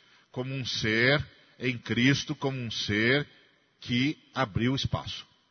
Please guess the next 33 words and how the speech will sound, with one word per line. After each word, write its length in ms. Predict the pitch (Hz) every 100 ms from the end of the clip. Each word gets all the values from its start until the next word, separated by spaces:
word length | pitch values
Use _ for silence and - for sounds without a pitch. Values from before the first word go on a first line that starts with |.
| _ _ _ _ _
que 120 | - 120
cedeu 680 | - 143 113 120 156 180
espaço. 520 | 156 - 85 - - - _ _ _ _ _ _ _ _ _ _ _
Então 340 | - 110 131 143
aí 240 | 135 147
você 340 | 180 170 160 147
já 160 | 156
sabe 480 | - 123 113 120 143 - - - - -
que 140 | 127
ainda 360 | 127 147 208 196
que 120 | 156
Deus 380 | 131 139 135 -
tudo 320 | 139 123 110
possa, 680 | - 113 127 - - 185 - - _ _
ele 240 | 127 123 120
só 180 | - 123
faz 300 | 104 104 -
o 40 |
que 120 | 139
deve. 380 | 110 87 69 - _ _ _ _ _ _ _ _ -
A 140 | 160
outra 320 | 220 247 214
coisa 560 | - 175 202 156 123 95 -
que 340 | - 139 139 143
a 140 | 131
gente 300 | 117 131 117
tem 200 | - 127
de 120 | 113 113
lembrar 600 | 117 101 98 101 92 98
em 80 |
relação 640 | 104 107 95 85 - 90 110
a 100 | 143
isso 400 | 185 - 82